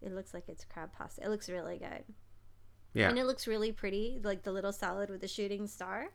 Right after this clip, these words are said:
Speaker 2: Oh, yeah,
Speaker 1: Looks
Speaker 2: yeah.
Speaker 1: nice.
Speaker 2: That looks really nice. I like that. I get, and there's also the, the roast beef, uh, dinner. Or dinner, lunch, whatever it is.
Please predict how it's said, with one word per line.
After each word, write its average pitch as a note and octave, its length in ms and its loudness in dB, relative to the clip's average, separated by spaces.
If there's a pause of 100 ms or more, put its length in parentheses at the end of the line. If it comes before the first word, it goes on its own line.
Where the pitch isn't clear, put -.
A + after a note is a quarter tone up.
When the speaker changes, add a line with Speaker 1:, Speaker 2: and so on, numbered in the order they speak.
(260)
Speaker 2:
Oh, G#2+ 140 8
yeah, G2 260 8
Speaker 1:
Looks F#2 180 4
Speaker 2:
yeah. C#3 80 2
Speaker 1:
nice. - 380 -6
Speaker 2:
That B2 100 6
looks D3+ 180 4
really G#2+ 160 8
nice. F2+ 280 2
I - 20 4
like A2+ 200 4
that. D2 200 2 (960)
I A2+ 140 12
get, B2 220 8
and B2 180 10
there's C3+ 180 10
also C#3+ 300 12
the, A2 300 12
the G2+ 100 8
roast G2+ 400 8
beef, - 560 2 (340)
uh, F2+ 200 4
dinner. F2 520 4 (1300)
Or F#2+ 280 6 (640)
dinner, F#2 400 6
lunch, F2 340 4
whatever F2+ 320 6
it F2+ 100 8
is. F2+ 200 4